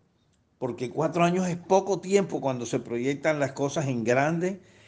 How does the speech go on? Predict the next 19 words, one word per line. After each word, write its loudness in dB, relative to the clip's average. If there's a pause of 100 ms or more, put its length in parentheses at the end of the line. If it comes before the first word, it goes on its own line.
(180)
y 6
con 4
planificación 0
suficiente -2
para 2
garantizar 0
el 2
éxito 2
de 2
un -2
proyecto -4 (140)
tan 2
importante -2 (680)
como 2
lo 4
son 0
los -4
mencionados -2
Juegos. 0